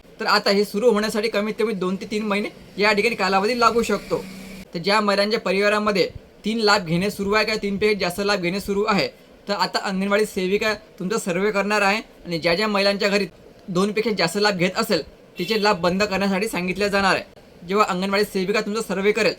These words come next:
तर तुम्हाला त्या ठिकाणी अर्ज भरून द्यावा लागेल की कोणत्या महिलाचा लाभ तुम्हाला या ठिकाणी बंद करायचा आहे. ठीक आहे, दोनपेक्षा जास्त जर लाभ तुम्ही घेत असाल, एका परिवारामध्ये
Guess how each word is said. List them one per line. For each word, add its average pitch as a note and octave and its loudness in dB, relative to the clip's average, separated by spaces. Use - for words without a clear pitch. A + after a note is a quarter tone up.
तर E3 -12
तुम्हाला F#3+ -2
त्या G3 2
ठिकाणी G#3 0
अर्ज E3+ 2
भरून G3+ 0
द्यावा G3 4
लागेल G3 2
की G3+ -4
कोणत्या F#3+ -2
महिलाचा G3 0
लाभ F#3+ 2
तुम्हाला G3+ 0
या G3 2
ठिकाणी G3+ -4
बंद F3 -2
करायचा F3+ -2
आहे. G3 0
ठीक G#3+ 0
आहे, E3+ 0
दोनपेक्षा G3 -2
जास्त E3+ -2
जर G3 -2
लाभ F#3+ 2
तुम्ही G3 -4
घेत E3+ 2
असाल, G3+ 0
एका E3 2
परिवारामध्ये F#3+ 0